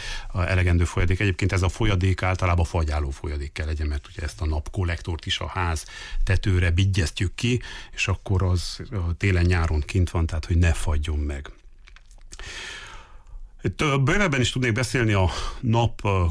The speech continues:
kollektorokról, viszont, ö, próbálunk a nap elem irányába evezni, és, ö, nem részletezem ezt, ö, tovább. Ö, végül is feltehetjük azt a kérdést, hogy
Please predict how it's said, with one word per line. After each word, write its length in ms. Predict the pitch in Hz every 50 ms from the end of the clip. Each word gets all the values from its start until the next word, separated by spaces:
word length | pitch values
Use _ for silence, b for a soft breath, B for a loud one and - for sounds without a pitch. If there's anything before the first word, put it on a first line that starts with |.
| -
kollektorokról, 1040 | - - 107 104 95 92 92 - - 104 95 92 87 - - - 104 104 107 107 107 107
viszont, 640 | 104 104 101 - - 104 101 101 101 98 - -
ö, 200 | 98 90 90 90 85 - - -
próbálunk 840 | - 123 123 117 107 107 101 95 92 92 92 92 90 87 - - -
a 200 | - - 92 85 - -
nap 360 | 107 107 107 104 - - - - B B B B B B B -
elem 380 | - 120 117 110 101 95 92 101
irányába 760 | 113 110 92 110 101 87 90 113 117 98 98 92 95 90 -
evezni, 720 | - - 98 95 101 98 98 92 95 113 117 123 127 - B B B B B B B B B B B B
és, 420 | - - 110 104 104 98 - - -
ö, 320 | 107 95 92 90 90 87 85 85 B B B - - - - - - - - - - - - - - B B B B B B B B B B B -
nem 260 | 117 120 135 127 113
részletezem 720 | 110 113 101 - - 98 87 - 98 95 92 92 87 90
ezt, 380 | 90 87 90 - - - - -
ö, 240 | 98 87 85 82 82 80 B B B B B B B B -
tovább. 560 | - 120 107 117 117 120 117 110 101 - B B B B B B B B B B B B -
Ö, 220 | - 95 90 87 85 82 87 85 82 82 85 - B B - - - - - - - - - - - - - - - - - - 143
végül 200 | 135 160 180 185
is 100 | 170 -
feltehetjük 480 | - 185 190 185 - 107 104 101 - -
azt 140 | 113 95 -
a 20 |
kérdést, 320 | 98 - 98 98 95 - -
hogy 220 | 92 90 - -